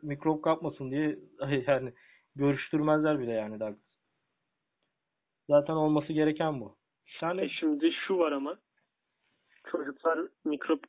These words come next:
Speaker 2: kapmıyor muhabbeti var ya şu an. Ya
Speaker 1: Hı.
Speaker 2: çocuklarda görünmüyor falan. Koronavirüsten bahsediyorum yani.
Speaker 1: Hı hı.
Speaker 2: O zaman çocuğu salıyor. Git istediğin şeyi yap.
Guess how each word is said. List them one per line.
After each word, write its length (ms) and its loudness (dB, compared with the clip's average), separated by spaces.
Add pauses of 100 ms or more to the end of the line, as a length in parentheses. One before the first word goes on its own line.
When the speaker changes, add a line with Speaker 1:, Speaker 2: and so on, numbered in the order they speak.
Speaker 2:
kapmıyor 720 2
muhabbeti 580 0
var 160 2
ya 200 -4
şu 80 -2
an. 120 -4 (360)
Ya 80 -6
Speaker 1:
Hı. 100 -12
Speaker 2:
çocuklarda 440 0
görünmüyor 460 2
falan. 380 0
Koronavirüsten 760 2
bahsediyorum 500 -2
yani. 200 -8 (200)
Speaker 1:
Hı 60 -20
hı. 200 -20 (640)
Speaker 2:
O 100 4
zaman 280 2
çocuğu 340 2
salıyor. 380 2
Git 200 -4
istediğin 380 -2
şeyi 240 4
yap. 160 4